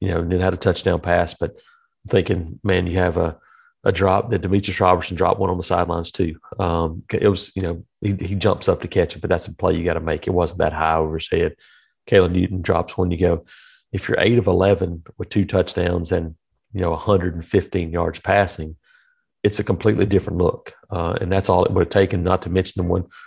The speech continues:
that, you know, potentially, you know, I guess somebody said that maybe a defensive lineman got a, bo-, a hand on the ball that Tank could have, could have made a play on. I didn't see it from the field, but, you know, that's one where,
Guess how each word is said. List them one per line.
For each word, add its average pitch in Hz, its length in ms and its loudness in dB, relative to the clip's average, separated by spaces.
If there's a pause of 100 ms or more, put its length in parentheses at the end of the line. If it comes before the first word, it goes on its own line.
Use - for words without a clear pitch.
(200)
that, 90 240 2
you 98 80 0
know, 90 100 6
potentially, 87 640 0 (300)
you 104 60 4
know, 87 60 4
I 90 160 4
guess 92 400 2
somebody 92 200 4
said 82 220 2
that - 180 -2
maybe 90 240 2
a 82 40 0
defensive 90 420 -2
lineman 85 280 0
got 82 120 0
a, - 20 0
bo-, 82 140 2
a - 120 -2
hand 90 240 -2
on 85 80 -2
the 82 80 -4
ball 82 220 2
that - 140 0
Tank 87 360 -6 (120)
could - 160 0
have, 92 120 -6 (140)
could - 120 0
have 85 80 0
made 87 140 2
a 82 40 -2
play 87 240 2
on. 85 160 2
I 90 60 6
didn't 85 200 2
see - 200 0
it - 120 0
from 87 120 -4
the 90 80 0
field, 87 380 2
but, 85 180 2 (460)
you 107 60 4
know, - 20 4
that's 95 240 2
one 90 200 -2
where, 87 300 -4